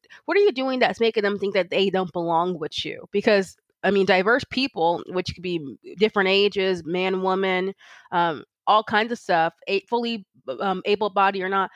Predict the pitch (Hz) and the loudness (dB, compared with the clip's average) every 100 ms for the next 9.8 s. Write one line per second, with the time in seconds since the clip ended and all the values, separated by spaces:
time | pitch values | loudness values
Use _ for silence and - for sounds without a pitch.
0 | - - 269 330 294 320 220 180 160 135 | -14 0 0 2 0 -2 -2 0 2 2
1 | - _ _ _ _ _ _ _ _ - | -2 _ _ _ _ _ _ _ _ -4
2 | 214 185 180 196 220 247 220 202 208 190 | 2 2 2 0 2 2 2 2 0 0
3 | 165 139 - 220 285 320 - 185 190 185 | 0 -4 -8 -8 -6 -6 -4 -4 -2 -4
4 | 175 156 - 208 202 - - 165 190 190 | -4 -8 -4 0 2 0 -4 -4 -2 0
5 | 185 226 269 - 214 185 - _ 160 165 | 2 0 -2 0 0 0 -2 _ -2 2
6 | 202 285 311 311 - - - - 233 214 | 4 4 2 -2 -12 -20 -4 2 2 2
7 | 247 269 262 262 254 - 233 226 208 202 | 0 2 0 0 -2 0 0 0 0 0
8 | 185 180 202 220 190 196 180 170 175 185 | 0 -2 0 0 0 0 -2 2 2 2
9 | - 202 190 175 180 - 208 202 | 0 -2 0 -4 -4 -2 -4 -4